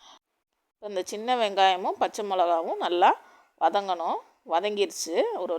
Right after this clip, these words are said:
லைட் ப்ரௌன் கலர்ல வந்துருச்சுனாலே நல்லா வதங்கிருச்சு. இப்ப இதுல ஒரு தக்காளியை நறுக்கி வச்சிருக்கோம், அது கூட கருவேப்பிலையும் சேர்த்து வதக்கிக்கலாம்.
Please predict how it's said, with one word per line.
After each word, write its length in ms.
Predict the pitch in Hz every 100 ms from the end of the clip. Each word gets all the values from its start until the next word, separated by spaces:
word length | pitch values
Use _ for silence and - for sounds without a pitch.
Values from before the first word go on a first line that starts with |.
| 185
லைட் 240 | 202 262 185
ப்ரௌன் 260 | 175 190 202
கலர்ல 280 | 190 196 214
வந்துருச்சுனாலே 500 | 180 180 - 170 170 269
நல்லா 180 | 185 202 190
வதங்கிருச்சு. 580 | 165 180 165 - 165 190 294 - - - - - - 220
இப்ப 240 | 220 180 254 294
இதுல 200 | 202 196 - - -
ஒரு 140 | 202 285 196
தக்காளியை 420 | - 214 214 214
நறுக்கி 240 | 185 185 196
வச்சிருக்கோம், 500 | 180 - 156 175 214 427 - _ _ -
அது 120 | 185 190
கூட 120 | 196 294 -
கருவேப்பிலையும் 600 | 202 214 214 196 202 220
சேர்த்து 300 | 185 - 214 440 - _ _ _ _
வதக்கிக்கலாம். 640 | - - - - 147 165